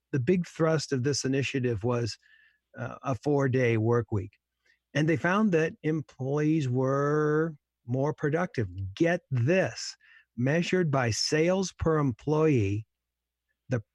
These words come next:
productivity went up almost forty percent compared to the same period of time the year before. Now, the company plans to do more study and testing, obviously, but, uh,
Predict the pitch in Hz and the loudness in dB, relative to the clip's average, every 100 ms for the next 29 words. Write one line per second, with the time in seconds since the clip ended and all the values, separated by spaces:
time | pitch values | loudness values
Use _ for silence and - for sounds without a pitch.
0 | _ - 151 175 170 - 175 160 165 147 | _ -2 2 4 2 0 0 2 2 0
1 | 143 139 - 135 127 110 - - - 156 | 0 -2 0 0 2 0 -6 -16 0 4
2 | 160 170 180 185 190 _ _ - 139 131 | 6 4 4 2 -2 _ _ -6 -4 -4
3 | - - 156 104 104 - - _ _ _ | -4 -2 0 -2 -4 -16 -20 _ _ _
4 | _ _ - 110 - 127 120 120 107 107 | _ _ -6 -4 0 0 0 -2 -2 -4
5 | - - 135 135 131 117 131 123 113 104 | -4 -4 -2 -2 -2 -2 -2 -2 -2 -4
6 | 120 113 107 104 104 101 95 - 107 92 | -4 -2 -2 -2 -2 -4 -4 -4 -6 -6
7 | 104 _ _ _ _ _ _ _ 131 117 | -12 _ _ _ _ _ _ _ -4 -2
8 | 107 127 120 110 120 110 104 110 113 110 | -2 -2 -4 -2 -2 -2 0 0 0 0
9 | 104 104 - - 117 113 104 98 135 127 | -2 -4 -10 -4 0 0 0 -4 -4 -4
10 | - 123 110 135 131 127 104 113 110 - | -4 -2 -2 0 0 -2 -2 -2 -4 -6
11 | - - - _ 143 131 127 - 135 127 | -18 -20 -20 _ 0 0 0 -4 -2 0
12 | 123 | 0